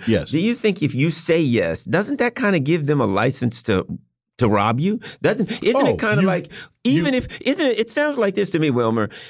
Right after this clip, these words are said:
Speaker 2: "Hey, man, if we rob you and we take it, will you still, will you still support us?" "Sure. All right, we're gonna rob you." <laughs>
Speaker 1: Because he, lo-, he,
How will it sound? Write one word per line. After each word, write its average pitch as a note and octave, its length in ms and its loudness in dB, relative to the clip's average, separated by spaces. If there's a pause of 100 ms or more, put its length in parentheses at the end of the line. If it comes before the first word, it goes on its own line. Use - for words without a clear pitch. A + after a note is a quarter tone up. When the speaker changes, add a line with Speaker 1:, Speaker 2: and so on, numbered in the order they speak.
Speaker 2:
"Hey, B3 220 2
man, D#3+ 420 0
if E3 140 0
we F3+ 140 2
rob F#3 400 0
you F#3 220 2
and C#3+ 200 0
we C#3 100 0
take D#3+ 300 -2
it, - 180 -4
will A2+ 80 0
you B2 100 2
still, D3 260 0
will A#2+ 240 0
you B2 100 2
still C3+ 260 0
support C3 340 0
us?" D3 100 0
"Sure. G#3+ 380 2
All D#4+ 120 0
right, C#4 180 0
we're B3+ 80 -2
gonna C#4+ 120 0
rob D#3 260 0
you." E3+ 100 -2 (240)
<laughs> - 60 2 (640)
Speaker 1:
Because D3+ 640 2 (100)
he, E3 220 2
lo-, D#3+ 220 2
he, G3+ 220 0